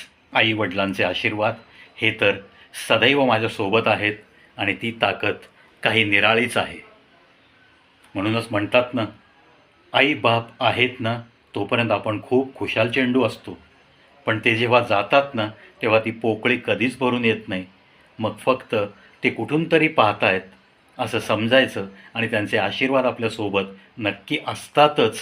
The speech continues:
हा जो आपला संस्कृतीचा भाग आहे, तो मनात ठेवत आपण आपलं पूर्ण ताकदीनिशी जे काही करायला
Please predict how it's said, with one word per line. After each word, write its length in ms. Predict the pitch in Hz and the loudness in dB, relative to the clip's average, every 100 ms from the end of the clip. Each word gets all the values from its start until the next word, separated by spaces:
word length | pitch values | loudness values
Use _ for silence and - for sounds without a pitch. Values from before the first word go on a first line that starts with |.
| - _ _ _ _ _ - - - | -14 _ _ _ _ _ -20 -20 -8
हा 240 | - 113 | 0 2
जो 160 | 107 123 | 4 2
आपला 500 | 110 113 110 98 - - - - | 2 2 2 2 -2 -18 -20 -8
संस्कृतीचा 640 | 117 107 - 160 156 151 135 | -4 -4 -2 -2 0 2 2
भाग 280 | 107 107 101 | 4 2 2
आहे, 220 | 95 95 | -2 -4
तो 400 | - - - 110 | -10 -14 -2 0
मनात 340 | 101 104 117 | 0 -2 -2
ठेवत 440 | 123 - 101 92 95 - _ | -4 -2 0 0 -4 -8 _
आपण 300 | - - 131 | -8 -4 -2
आपलं 320 | 104 95 95 87 - - | -2 -6 -8 -8 -12 -12
पूर्ण 320 | - 143 147 131 120 | -2 -2 0 -2 -4
ताकदीनिशी 720 | 101 95 131 135 107 - 92 85 _ _ _ | -6 -6 -6 -4 -2 -4 -8 -12 _ _ _
जे 180 | 98 117 | -6 -4
काही 200 | 104 147 | 0 0
करायला 440 | 151 127 113 110 | 2 2 2 0